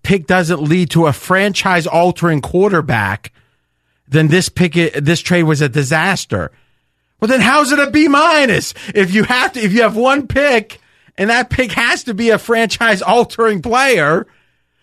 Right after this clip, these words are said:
well, even if it's the first pick, what, what have we assessed? Franchise-altering is fifty-fifty at best,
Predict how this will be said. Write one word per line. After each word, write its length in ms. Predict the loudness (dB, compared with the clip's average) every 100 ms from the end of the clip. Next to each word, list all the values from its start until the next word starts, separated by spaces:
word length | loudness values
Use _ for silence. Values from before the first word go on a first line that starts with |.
| -6
well, 120 | -2 0
even 180 | 0 2
if 120 | 0
it's 100 | 0
the 100 | -2
first 380 | 0 0 0 -2
pick, 320 | 0 0 2
what, 220 | 0 2
what 140 | 0 0
have 120 | 0
we 140 | 0
assessed? 400 | 0 0 -2 -2
Franchise-altering 1500 | -2 -2 0 0 0 -2 _ _ _ -4 0 0 0 0 2
is 160 | 0
fifty-fifty 680 | 0 -2 0 -2 0 -2 0
at 120 | -2 0
best, 580 | 0 2 0 -2 -14